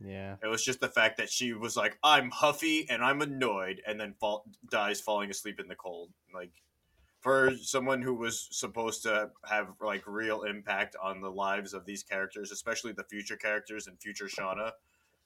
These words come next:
Speaker 2: that is a very, it, it, it, it's a very cheap way out.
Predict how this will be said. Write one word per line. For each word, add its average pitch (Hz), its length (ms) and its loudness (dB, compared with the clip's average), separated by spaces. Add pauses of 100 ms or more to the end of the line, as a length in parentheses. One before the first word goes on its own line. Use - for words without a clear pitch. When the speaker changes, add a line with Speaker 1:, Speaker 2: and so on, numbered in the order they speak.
(380)
Speaker 2:
that 107 300 4
is 101 160 -2
a 101 120 -2 (100)
very, 104 600 0 (1400)
it, 139 220 4
it, 139 160 -2
it, 147 240 2
it's 131 120 -4
a 131 40 -2
very 123 260 4
cheap 110 380 -2
way 98 240 -2
out. 87 260 -2